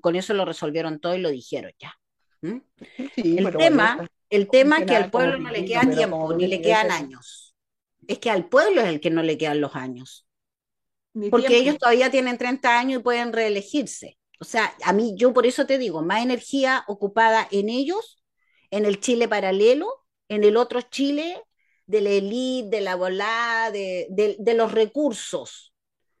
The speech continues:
Speaker 1: Porque lo que tienen son los recursos. La única diferencia con respecto a este otro Chile es que tienen los recursos de todos nosotros.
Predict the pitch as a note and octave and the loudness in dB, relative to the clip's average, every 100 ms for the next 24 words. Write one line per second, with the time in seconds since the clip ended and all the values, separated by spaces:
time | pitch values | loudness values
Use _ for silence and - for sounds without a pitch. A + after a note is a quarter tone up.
0 | _ - G#3 G#3+ G3+ G3+ G3+ D4 C4 G#3 | _ -8 -2 -2 0 -2 -2 -2 -2 -4
1 | A3+ G#3+ G#3+ G3+ A3 G3+ - E3+ F#3 F#3+ | -4 -4 -2 -4 -2 -2 -2 -4 0 0
2 | B3 E4 E4+ D#4 C#4+ C#4 B3+ C4 C4+ B3+ | 0 -2 -4 -6 -8 -6 -4 -4 -4 -8
3 | A#3 B3 _ _ - B3 A3 A3 B3+ A3+ | -8 -10 _ _ 2 4 4 0 0 0
4 | B3 A#3 A#3+ A#3 A3+ A3+ G#3+ - G#3+ F3 | -2 -2 0 2 0 -2 -4 -6 -4 -4
5 | C#3 - _ _ _ _ _ _ G#3+ G#3 | -6 -12 _ _ _ _ _ _ -8 0
6 | G#3+ - C4 D#4 C4 A#3 A3+ A3 G3+ A#3+ | 0 0 0 0 0 -2 0 0 0 2
7 | A#3 B3 G#3+ G#3 G#3+ G#3+ G3+ F#3 - D#3 | 2 2 0 0 2 0 0 -4 -6 -10
8 | - | -12